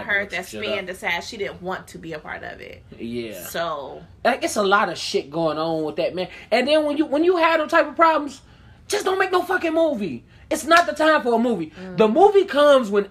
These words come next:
Speaker 1: everybody's in order and everybody's together, fam.
Speaker 2: Yeah.
Speaker 1: Like, the, and that's when you get the
Speaker 2: 'Cause
Speaker 1: great
Speaker 2: you know
Speaker 1: shit.
Speaker 2: what sucks about it? 'Cause you have this movie, now we've watched it. If you get another opportunity, we're not gonna care.
Speaker 1: No.
Speaker 2: 'Cause we kinda already seen this snippet
Speaker 1: Yeah.
Speaker 2: of what it, what it was.
Speaker 1: I don't give a fuck
Speaker 2: Like,
Speaker 1: about the other side.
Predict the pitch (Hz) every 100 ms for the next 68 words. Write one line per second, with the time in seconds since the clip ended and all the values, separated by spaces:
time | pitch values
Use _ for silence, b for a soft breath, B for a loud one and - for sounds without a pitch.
0 | - - 285 294 262 277 262 254 247 208
1 | 247 247 233 226 202 190 208 233 208 208
2 | 196 - 165 180 156 131 139 175 151 165
3 | - - 214 214 185 185 202 226 240 285
4 | 302 294 269 233 262 202 285 - 381 359
5 | 330 233 320 339 320 294 285 269 294 311
6 | 277 233 247 262 226 208 214 226 220 202
7 | 202 202 170 139 b b b - - -
8 | - 233 240 349 381 302 277 262 247 240
9 | 294 294 247 240 262 254 175 - 247 185
10 | 92 101 - - 262 269 - 294 339 330
11 | 262 262 247 - 247 233 233 233 - 254
12 | 311 311 160 220 208 196 - 214 226 208
13 | 202 196 165 254 269 311 254 226 208 202
14 | 196 175 123 90